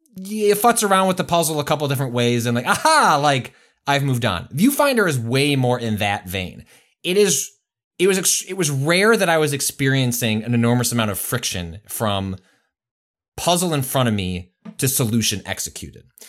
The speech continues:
But that's not necessarily to imply that it was, it's like the solutions are immediately obvious or e-, or like, uh, or, uh, too easy.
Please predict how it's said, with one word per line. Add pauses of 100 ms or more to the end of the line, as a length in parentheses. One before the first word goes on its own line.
(300)
But
that's
not
necessarily
to
imply
that
it
was,
it's
like
the
solutions
are
immediately
obvious
or
e-,
or
like,
uh, (340)
or,
uh,
too
easy.